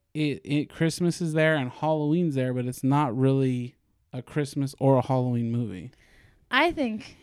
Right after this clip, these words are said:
Speaker 2: it shows, like, no matter what your environment is or, like, what was your upbringing or the type of person you are or whatever your beliefs are, Christmas spirit gets under your skin, <laughs> man.
Speaker 1: No, it's just the infection of Christmas.
Speaker 2: It's just the infection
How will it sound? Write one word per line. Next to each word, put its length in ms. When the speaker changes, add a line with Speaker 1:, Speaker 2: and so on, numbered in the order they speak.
Speaker 2:
it 140
shows, 680
like, 400
no 180
matter 300
what 160
your 240
environment 680
is 500
or, 280
like, 280
what 260
was 240
your 160
upbringing 600
or 100
the 100
type 240
of 100
person 360
you 120
are 340
or 60
whatever 340
your 140
beliefs 400
are, 320
Christmas 400
spirit 460
gets 200
under 200
your 120
skin, 360
<laughs> 20
man. 140
Speaker 1:
No, 140
it's 180
just 160
the 240
infection 640
of 160
Christmas. 580
Speaker 2:
It's 180
just 200
the 140
infection 600